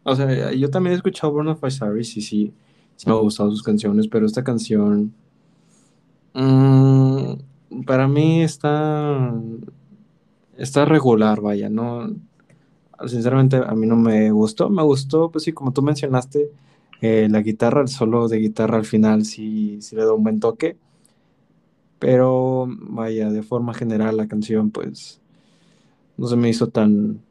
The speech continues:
tan buena, sien-, siendo honesto, pero, pero pues vaya, o sea,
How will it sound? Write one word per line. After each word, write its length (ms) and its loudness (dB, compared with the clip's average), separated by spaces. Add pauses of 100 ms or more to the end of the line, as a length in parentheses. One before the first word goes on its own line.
(140)
tan 180 2
buena, 340 4
sien-, 400 2
siendo 280 2
honesto, 480 2 (960)
pero, 540 4 (920)
pero 240 4
pues 200 -2
vaya, 400 -2 (340)
o 60 -14
sea, 140 -6